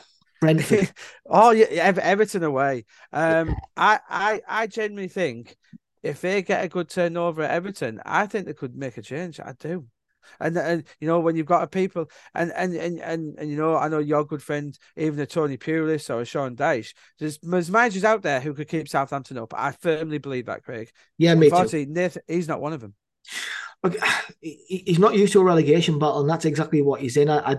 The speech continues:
Speaker 1: I do think Southampton need a Red Adair to come in and save them. I, I really do.
Speaker 2: Yeah,
Speaker 1: I think
Speaker 2: if it's a Sam Allardyce or Tony
Speaker 1: Yeah,
Speaker 2: Pulis, and
Speaker 1: yeah.
Speaker 2: I know the fans would roll their eyes. Hey, it's a, it's a, but then again, Craig, it's a Premier League football championship. Which one do you want?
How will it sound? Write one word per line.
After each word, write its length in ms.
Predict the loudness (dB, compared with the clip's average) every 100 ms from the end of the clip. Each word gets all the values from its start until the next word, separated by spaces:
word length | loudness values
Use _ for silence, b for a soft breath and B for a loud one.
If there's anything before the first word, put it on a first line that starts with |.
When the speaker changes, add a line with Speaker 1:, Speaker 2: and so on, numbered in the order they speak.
| -2
Speaker 1:
I 100 | -4
do 300 | 4 6 6
think 340 | 6 0 0
Southampton 600 | 0 0 0 2 0 0 2
need 160 | 4
a 60 | 4
Red 120 | 4
Adair 360 | 2 2 2 2
to 120 | -2
come 180 | -4 -2
in 60 |
and 120 | -2 0
save 340 | 4 4 6
them. 180 | 2 0
I, 100 | 0
I 200 | 0 2
really 300 | 6 6 6
do. 260 | 6 4 2 B B
Speaker 2:
Yeah, 120 | 4 8
Speaker 1:
I 40 |
think 140 | 8 6
Speaker 2:
if 160 | -2
it's 180 | -4 -4
a 80 | -6
Sam 240 | 0 2
Allardyce 400 | 2 4 2 2
or 100 | -2
Tony 220 | -4 -4 -4
Speaker 1:
Yeah, 60 | 2 4
Speaker 2:
Pulis, 200 | 4 -2
and 180 | -6 -8 b
Speaker 1:
yeah. 160 | 2
Speaker 2:
I 40 | 4
know 100 | 2
the 80 |
fans 280 | 4 2 0
would 120 | -6 -2
roll 160 | 0
their 140 | 2 4
eyes. 340 | 6 4 -4 b b
Hey, 160 | -4 -2
it's 180 | -4 -6
a, 140 | -6
it's 120 | -2
a, 100 | 0
but 260 | 0 0 0
then 160 | 0 -2
again, 220 | -4 -2
Craig, 200 | -4 -4
it's 140 | -4
a 100 | -4
Premier 280 | -2 -2 -2
League 140 | -4
football 260 | -4 -4 -4
championship. 400 | -2 -6 -6 -8
Which 160 | -8 -8
one 120 | -8
do 40 |
you 80 | -8
want? 180 | -8 -10